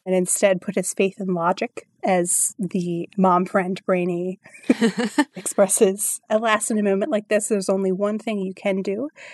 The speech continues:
Speaker 1: Trust the math." And he ultimately ends up mimicking the sort of behavior that he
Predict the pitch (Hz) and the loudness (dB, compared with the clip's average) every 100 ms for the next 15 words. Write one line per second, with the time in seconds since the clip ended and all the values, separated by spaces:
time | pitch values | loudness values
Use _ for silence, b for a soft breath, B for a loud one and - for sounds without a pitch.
0 | B _ - - - - 185 180 185 240 | B _ -2 0 -2 0 2 2 -2 -8
1 | - - 220 240 277 285 370 311 247 233 | -14 -14 -4 0 2 2 2 0 -2 -2
2 | 220 214 208 202 202 202 196 - 208 226 | 0 0 0 0 2 2 0 0 2 4
3 | 226 214 214 196 202 - 208 190 - - | 2 2 0 0 -2 -2 -2 -2 -4 0
4 | 208 202 190 190 180 185 - 196 185 175 | 0 2 0 2 0 -2 -8 -8 -6 -8